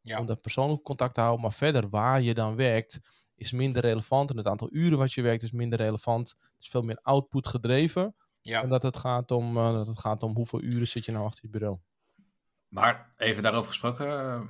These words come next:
Speaker 3: ik kan me heugen dat Microsoft een paar jaar geleden het kantoor in Nederland ge-, liet verbouwen. En bewust tegen de medewerkers heeft gezegd, tenminste zo was het, eh, het bericht wat de wereld in natuurlijk is geholpen. Eh, werk zoveel mogelijk thuis of bij partners of bij klanten. Of, eh,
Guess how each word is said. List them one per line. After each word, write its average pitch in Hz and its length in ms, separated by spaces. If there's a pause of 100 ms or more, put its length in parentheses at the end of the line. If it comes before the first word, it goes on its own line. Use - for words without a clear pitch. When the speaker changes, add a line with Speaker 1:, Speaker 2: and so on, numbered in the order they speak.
(480)
Speaker 3:
ik - 180
kan 185 140
me 160 100
heugen 156 280
dat 131 180
Microsoft 123 960
een - 100
paar 120 140
jaar 110 120
geleden 113 380
het 104 120
kantoor 113 340
in 98 60
Nederland 104 420 (100)
ge-, - 240
liet 107 240
verbouwen. 123 560 (540)
En 104 100
bewust 120 320
tegen 135 180
de 117 60
medewerkers 127 440
heeft 117 360
gezegd, 107 840
tenminste 101 360
zo 98 120
was 98 160
het, - 180
eh, 95 100 (120)
het 90 180
bericht 98 300
wat 87 100
de 92 80
wereld 98 340
in 110 100
natuurlijk 110 300
is 110 80
geholpen. 104 360 (440)
Eh, 101 180 (240)
werk 127 400
zoveel 117 320
mogelijk 107 340
thuis 143 380
of 120 320
bij 90 180
partners 110 500
of - 200
bij 87 180
klanten. 104 600
Of, 80 320
eh, 80 240